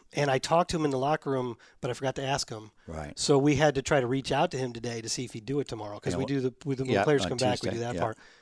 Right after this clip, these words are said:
Speaker 1: Uh, I just was informed by Andrew in P R that Cade is going to be on the show. So
Speaker 2: Oh, okay.
Speaker 1: y-,
Speaker 2: So he'll be
Speaker 1: if you're
Speaker 2: here t-
Speaker 1: listening to this, you already know this
Speaker 2: Yeah.
Speaker 1: because you saw that
Speaker 2: Yeah.
Speaker 1: it said in the title.
Speaker 2: But you're telling me, so I will leave
Speaker 1: Now
Speaker 2: the
Speaker 1: we, we
Speaker 2: equipment set up and
Speaker 1: <laughs> Yeah.
Speaker 2: make sure no one comes into the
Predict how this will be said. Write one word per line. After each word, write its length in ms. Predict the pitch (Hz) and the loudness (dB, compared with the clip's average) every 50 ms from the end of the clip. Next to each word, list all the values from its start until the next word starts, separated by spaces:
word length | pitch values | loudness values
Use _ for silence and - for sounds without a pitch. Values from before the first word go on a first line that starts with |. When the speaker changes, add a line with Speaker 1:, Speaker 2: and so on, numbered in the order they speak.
| _ _ _ _ _ _ _ _ _ _ _ _ _ _ _ _ - - | _ _ _ _ _ _ _ _ _ _ _ _ _ _ _ _ -4 -2
Speaker 1:
Uh, 100 | 123 120 | 0 0
I 120 | 120 120 | 0 0
just 240 | 117 135 127 - - | -2 -2 -2 -2 -2
was 220 | 127 123 110 127 | -4 -4 -6 -6
informed 380 | - 120 117 - - 127 120 113 | -10 -12 -6 -4 -2 -2 -2 -2
by 100 | 117 113 | -4 -6
Andrew 420 | 113 117 127 120 113 113 107 110 | -4 -6 -6 -6 -6 -6 -8 -8
in 300 | 113 123 117 107 104 104 | -8 -10 -10 -10 -10 -12
P 180 | - - 120 113 | -12 -10 -8 -6
R 160 | 107 110 107 | -6 -8 -8
that 160 | 104 104 101 - | -10 -10 -12 -12
Cade 220 | - 110 104 101 | -12 -14 -12 -12
is 100 | 107 - | -14 -16
going 280 | - - - 127 131 - | -16 -16 -16 -16 -14 -12
to 80 | 147 | -12
be 100 | 131 120 | -10 -10
on 100 | 117 120 110 | -10 -12 -12
the 40 | |
show. 320 | - - - - - - - | -12 -12 -14 -14 -16 -16 -14
So 160 | - - - 131 | -12 -8 -4 -2
Speaker 2:
Oh, 240 | 143 135 101 85 95 | 0 0 0 0 -2
okay. 260 | 107 - - 80 80 | -4 -4 -6 -6 -4
Speaker 1:
y-, 60 | 82 | -2
Speaker 2:
So 120 | 87 110 104 | -2 -2 -2
he'll 140 | 87 98 101 | 0 2 6
be 60 | - 180 | 6 6
Speaker 1:
if 120 | 190 - | 8 8
you're 100 | 214 185 | 6 6
Speaker 2:
here 60 | 185 | 6
t- 40 | 220 | 6
Speaker 1:
listening 200 | 240 - - 165 | 6 6 4 4
to 60 | 160 | 2
this, 120 | 156 - 165 | 4 4 4
you 40 | 160 | 4
already 160 | 147 135 131 | 4 2 0
know 320 | 139 139 151 156 156 156 | 2 6 8 10 10 10
this 220 | 143 135 127 - 85 | 8 6 4 2 0
Speaker 2:
Yeah. 40 | - - | -2 -6
Speaker 1:
because 320 | 139 127 - 139 127 117 113 | -8 -4 -2 -2 -2 -2 -4
you 120 | 120 120 | -4 -4
saw 240 | - - 131 120 120 | -2 -2 -2 -2 -2
that 120 | 117 113 | -2 0
Speaker 2:
Yeah. 120 | 117 98 87 | 0 0 0
Speaker 1:
it 20 | |
said 280 | - 123 117 117 117 113 123 | 0 -2 -6 -8 -10 -10 -12
in 100 | 120 110 | -12 -10
the 60 | 107 | -8
title. 240 | - - 117 113 104 | -6 -6 -6 4 8
Speaker 2:
But 220 | 110 131 - - | 8 8 10 10
you're 100 | 165 170 | 8 8
telling 480 | 139 - 151 139 127 120 113 113 117 127 | 8 8 8 8 8 6 4 2 2 2
me, 300 | 147 151 127 110 110 104 | 4 4 4 2 0 0
so 420 | - - - 117 107 107 113 - - | -2 0 2 2 4 2 2 0 0
I 200 | 107 110 113 113 | 2 2 2 2
will 140 | 107 110 | 2 2
leave 80 | 110 107 | 4 4
Speaker 1:
Now 160 | 139 139 143 | 4 6 6
Speaker 2:
the 60 | 139 139 | 6 6
Speaker 1:
we, 40 | - | 4
we 40 | |
Speaker 2:
equipment 420 | - - 143 151 160 117 107 101 - | 4 6 6 6 6 6 2 0 0
set 260 | - - 123 107 101 | 2 4 4 4 4
up 140 | 104 110 - | 4 2 4
and 80 | 160 | 2
Speaker 1:
<laughs> 40 | 160 | 4
Yeah. 100 | 110 - | 6 6
Speaker 2:
make 100 | - 127 | 6 6
sure 160 | 123 131 120 | 6 6 6
no 120 | 117 120 113 | 4 4 2
one 140 | 110 110 107 | 2 0 0
comes 300 | - 123 113 104 104 135 | 0 -2 0 0 2 2
into 160 | 127 117 107 | 2 2 0
the 120 | 107 110 | 0 0